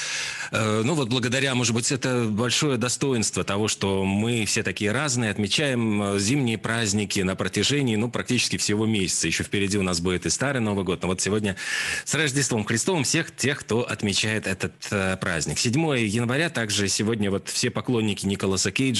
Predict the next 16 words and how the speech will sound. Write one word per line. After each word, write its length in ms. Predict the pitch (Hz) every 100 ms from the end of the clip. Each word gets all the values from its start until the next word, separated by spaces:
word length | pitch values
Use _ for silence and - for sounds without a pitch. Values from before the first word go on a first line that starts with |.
| 95
могут 240 | 85 80
поздравить 480 | - 90 95 92 85
своего 280 | - 87 85
любимого 440 | 90 85 87 85
актера 300 | 87 - 85
с 80 | 82
днем 180 | 85 82
рождения. 640 | 87 92 104 175 160 113 - - - -
Я 80 | 104
даже 140 | 92
сейчас 260 | - 104 117
не 80 | 113
буду 200 | 113 104
вычислять, 440 | 101 - 117 95
сколько 260 | - 95 92
ему 220 | 95